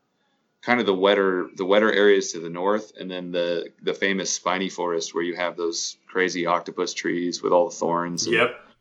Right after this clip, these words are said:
Speaker 2: yep.
Speaker 1: all these really, really angry looking trees that, that are in arid and semi-arid forests at the south. So it's kind of right in the borderlands.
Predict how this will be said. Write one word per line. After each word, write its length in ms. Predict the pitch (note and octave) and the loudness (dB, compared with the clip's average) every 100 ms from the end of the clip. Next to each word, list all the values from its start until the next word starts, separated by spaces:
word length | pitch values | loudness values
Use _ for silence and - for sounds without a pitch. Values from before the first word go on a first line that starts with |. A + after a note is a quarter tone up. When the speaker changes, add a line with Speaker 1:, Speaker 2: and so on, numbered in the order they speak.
| - | -12
Speaker 2:
yep. 140 | A2 - - | -10 -10 -8
Speaker 1:
all 100 | - | -2
these 160 | G2 E2+ | -2 6
really, 360 | G2+ F#2+ F2+ G2 | 8 8 4 2
really 320 | A#2+ A2 G2 | 6 8 8
angry 340 | F#2+ G#2 G2 F#2+ | 6 4 4 4
looking 280 | F#2+ F2+ | 4 0
trees 400 | E2+ A2 G2 F#2 | -2 2 4 2
that, 100 | F2+ - - - | -2 -10 -6 2
that 100 | G2+ | 6
are 120 | G2 | 6
in 240 | G2 G2 - | 4 0 4
arid 320 | G#2+ A2+ G#2+ | 8 10 8
and 100 | G2 | 4
semi-arid 520 | G2 A2 G#2 G2 F#2+ F#2 | -2 0 2 2 0 0
forests 360 | G2 F2+ - | -2 -2 -4
at 60 | - | -14
the 40 | - | -10
south. 320 | - G#2 E2 | -2 -2 -2
So 120 | F#2+ | -4
it's 100 | F#2 | -6
kind 240 | - C3 | -6 -6
of 60 | A#2 | -2
right 120 | A#2 | -2
in 60 | F#2+ | -4
the 80 | F2 | -4
borderlands. 760 | G2 G#2+ F#2 E2+ E2+ - - | -2 -2 -2 -8 -12 -18 -20